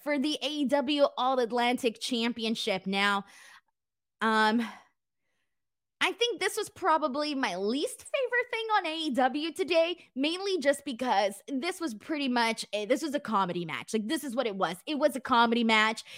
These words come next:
It's not really the, my cup of tea. It's not my bread and butter. It's not really what I particularly enjoy.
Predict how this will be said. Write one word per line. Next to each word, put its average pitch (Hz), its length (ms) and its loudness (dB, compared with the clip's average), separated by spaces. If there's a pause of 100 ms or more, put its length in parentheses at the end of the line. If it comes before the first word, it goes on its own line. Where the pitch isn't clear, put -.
(140)
It's 277 280 -2
not 311 360 2
really 262 840 -2
the, 226 260 -2
my 233 280 0
cup 247 240 0
of 226 160 -6
tea. 254 540 -2
It's 233 220 0
not 240 220 0
my 233 160 0
bread 220 240 0
and 214 100 0
butter. 220 380 0
It's 220 140 -8
not 220 180 -2
really 220 220 0
what 208 180 -4
I 208 320 0
particularly 208 840 -2
enjoy. 202 580 0